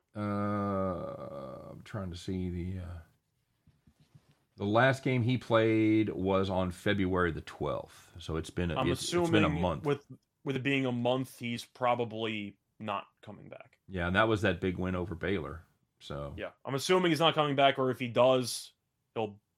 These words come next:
Speaker 2: barely play 'cause I'm assuming they're gonna have to ease him back into it.
Speaker 1: Yeah.
Speaker 2: Don't you think?
Speaker 1: Yeah. Um,
Speaker 2: So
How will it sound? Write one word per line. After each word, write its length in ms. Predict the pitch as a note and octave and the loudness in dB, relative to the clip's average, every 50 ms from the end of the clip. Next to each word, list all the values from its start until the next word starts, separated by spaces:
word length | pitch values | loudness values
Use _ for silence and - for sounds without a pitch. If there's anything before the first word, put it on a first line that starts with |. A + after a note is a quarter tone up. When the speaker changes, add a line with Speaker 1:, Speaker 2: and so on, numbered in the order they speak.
| _ _ _ | _ _ _
Speaker 2:
barely 320 | B2 A#2+ A#2+ A2+ A2 A2 G2+ | 0 0 0 0 0 -4 -6
play 380 | - - G#2+ A2 A2+ B2+ C#3 | -8 -6 -2 0 0 0 -2
'cause 140 | C3+ - G#2+ | -4 -8 -8
I'm 120 | G2+ G2+ | -8 -8
assuming 300 | G2+ - - A#2 A2+ A2 | -8 -6 -6 -6 -4 -4
they're 80 | A2 G#2+ | -4 -4
gonna 160 | A2 G#2 G2+ | -4 -4 -4
have 220 | G#2 G#2+ G#2+ G#2 - | -4 -4 -6 -6 -6
to 100 | G#2+ G2+ | -10 -12
ease 180 | G#2+ A2 G2+ | -12 -10 -8
him 100 | A2 G#2 | -6 -4
back 200 | G2+ G2+ G2 - | -4 -4 -4 -6
into 300 | G#2 G2+ G2 B2 C3 C#3 | -8 -8 -6 -4 -4 -4
it. 120 | B2+ - _ _ _ _ _ _ _ _ _ _ _ | -4 -6 _ _ _ _ _ _ _ _ _ _ _
Speaker 1:
Yeah. 160 | G2+ G2+ F#2+ F2 | -4 -2 -2 -2
Speaker 2:
Don't 120 | - E2+ | -2 -2
you 60 | B2+ | -2
think? 260 | C3 C3 C3 B2+ - _ _ _ _ _ F#2 | 0 0 -2 -4 -8 _ _ _ _ _ -8
Speaker 1:
Yeah. 200 | F#2 E2+ E2+ D#2+ - | -6 -6 -6 -6 -2
Um, 140 | F#2 G2+ F#2+ | -2 0 0
Speaker 2:
So 200 | F#2+ F#2+ F#2+ | 0 -2 -4